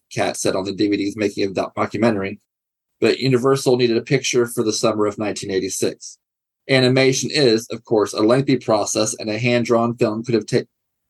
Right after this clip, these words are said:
couldn't be made that quickly. So George said, "Well,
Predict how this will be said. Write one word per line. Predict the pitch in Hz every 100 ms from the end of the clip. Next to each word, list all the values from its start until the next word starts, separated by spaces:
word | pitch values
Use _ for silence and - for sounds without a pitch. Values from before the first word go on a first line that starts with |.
| _
couldn't | 135 113
be | 113
made | 107 107
that | 104 -
quickly. | 131 123 80 - _ _ - _ - _ _
So | - - 123
George | 117 127 123 120
said, | 117 -
"Well, | 110 110 110 104